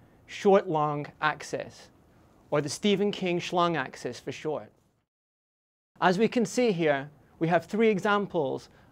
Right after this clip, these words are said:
of long Stephen King books that were turned into movies. We have It, which was turned into a movie starring Tim Curry as a demonic clown, a movie so bad that not even Ben Lyons could like it.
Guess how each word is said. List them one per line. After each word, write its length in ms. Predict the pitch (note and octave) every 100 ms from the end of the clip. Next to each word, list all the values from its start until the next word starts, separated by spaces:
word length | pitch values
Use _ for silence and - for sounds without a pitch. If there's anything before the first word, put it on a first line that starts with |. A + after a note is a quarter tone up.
| -
of 160 | C3+ D#3
long 460 | G3+ G#3+ G#3 G3 D3+ _ _
Stephen 400 | - - G3+ G3+
King 240 | F#3 F#3 E3+
books 480 | C3+ A#2+ - - - _ -
that 100 | D#3+
were 140 | D#3+
turned 340 | E3 F#3 F3 E3+
into 220 | E3 D#3+
movies. 680 | D3+ E3 C3+ B2+ - - - _ _ _ _ _ _ _ -
We 140 | D3+
have 240 | D#3+ D3 - -
It, 360 | G#3 - - _ _ _ _ _
which 160 | C#3+ -
was 140 | D#3+
turned 260 | - G3 G#3+
into 240 | A3 -
a 60 | F#3
movie 400 | F#3+ G#3 F3+ F3
starring 420 | - E3+ D#3 D#3+
Tim 260 | - G#3 G3+
Curry 540 | - F#3+ E3 C#3+ C3+ _ _ _ D#3
as 120 | D3+
a 60 |
demonic 500 | C#3 D#3+ E3+ F3 F#3
clown, 560 | F#3 E3+ D#3+ C#3 B2+ C3 _ _ _ _ -
a 80 |
movie 360 | F3 G#3 A#3 G#3
so 380 | E3+ - G#3+ G#3+
bad 460 | D#3 F#3+ E3+ D3
that 80 | D#3+
not 200 | E3 F#3
even 240 | F#3 E3+ D3+
Ben 300 | E3+ E3 D#3+
Lyons 400 | D3+ D3 B2+ -
could 140 | C3+
like 320 | A2+ A2+ -
it. 160 | A#2+